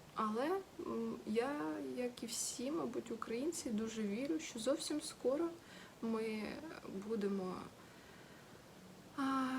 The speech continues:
святкувати перемогу. І зовсім скоро ми зможемо втілити всі-всі свої плани на мандрівки, на відпочинки.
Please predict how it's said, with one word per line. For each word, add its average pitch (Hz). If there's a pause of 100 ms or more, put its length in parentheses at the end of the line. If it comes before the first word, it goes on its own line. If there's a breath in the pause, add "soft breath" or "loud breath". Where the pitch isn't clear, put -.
(180)
святкувати 240
перемогу. 233 (680)
І 233
зовсім 214
скоро 269 (280)
ми 214
зможемо 220 (120)
втілити 233
всі-всі 262
свої 214 (160)
плани 240 (240)
на 214
мандрівки, 208
на 190
відпочинки. 254